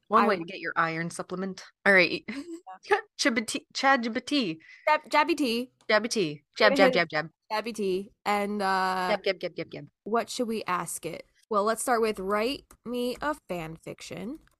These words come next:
Speaker 2: about the character Jimmy Angelov from Practical Magic. Practical Magic.
Speaker 1: Practical Magic.
Speaker 2: In which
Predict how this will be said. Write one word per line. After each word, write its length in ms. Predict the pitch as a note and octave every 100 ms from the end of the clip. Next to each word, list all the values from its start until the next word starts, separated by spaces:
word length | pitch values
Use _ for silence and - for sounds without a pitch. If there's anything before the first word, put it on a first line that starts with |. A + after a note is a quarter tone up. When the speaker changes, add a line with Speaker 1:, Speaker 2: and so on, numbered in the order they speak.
| _
Speaker 2:
about 340 | G#3 A3 A3 -
the 80 |
character 840 | G#3 A3 G#3+ A3+ - C#4 C4+ C#4 C#4+ _ _ _ _ _ _ _ _ _ _ _ _ _ _ _ _ G3
Jimmy 640 | - G#3+ A3+ C4+ D4+ E4 E4 - - - - _ _ _ _ _ G#3
Angelov 680 | G#3+ G3+ F#3+ F3+ F3+ G#3 A#3 - _ _ _ _ _ _ _ _ _ _ - - _
from 640 | - - G#3+ F#3+ F#3+ F#3+ F#3+ _ -
Practical 640 | - F3+ F3+ - - C#4
Magic. 500 | D4+ F#3 E3 E3+ -
Practical 560 | - F3 D#3+ F3+ G3+ B3+
Magic. 600 | C4 C#4 F4+ D#4 C#4+ D4
Speaker 1:
Practical 240 | B3 C#4+ D#4
Magic. 680 | D#4+ F#4 F#4 C#4 C4+ C#4+ -
Speaker 2:
In 120 | A#3 A#3 A#3 - -
which 720 | C4+ G3+ F#3+ - - - -